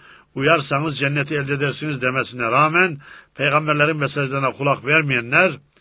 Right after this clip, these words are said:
neticede bu şekilde helak ediyorlar. Allah tarafından helak ediliyor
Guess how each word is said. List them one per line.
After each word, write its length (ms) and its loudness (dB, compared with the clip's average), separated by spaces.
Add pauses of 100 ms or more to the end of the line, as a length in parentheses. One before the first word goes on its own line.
(360)
neticede 580 -6
bu 80 -6
şekilde 420 -8
helak 300 0
ediyorlar. 480 -2 (380)
Allah 280 -6
tarafından 440 -4
helak 240 2
ediliyor 480 0